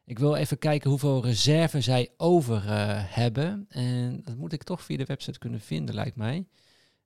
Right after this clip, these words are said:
En hier, hieronder staat het. Ja, hier staat het. Dus ze hebben, eh, total assets is, eh, negenennegentig, eh, miljard is dat.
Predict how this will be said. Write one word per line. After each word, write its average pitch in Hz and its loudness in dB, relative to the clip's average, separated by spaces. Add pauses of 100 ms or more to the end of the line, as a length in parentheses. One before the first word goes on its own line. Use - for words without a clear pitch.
En 127 0
hier, 123 0
hieronder 117 -2
staat - -6
het. 107 -10
Ja, 110 -6
hier 123 -2
staat - -6
het. 120 -10
Dus 135 2
ze 143 4
hebben, 143 4
eh, 139 -4
total 170 0
assets 156 -2
is, 117 -4
eh, 117 -2
negenennegentig, 123 -4
eh, 107 -2 (960)
miljard 104 2
is 135 -4
dat. 165 -2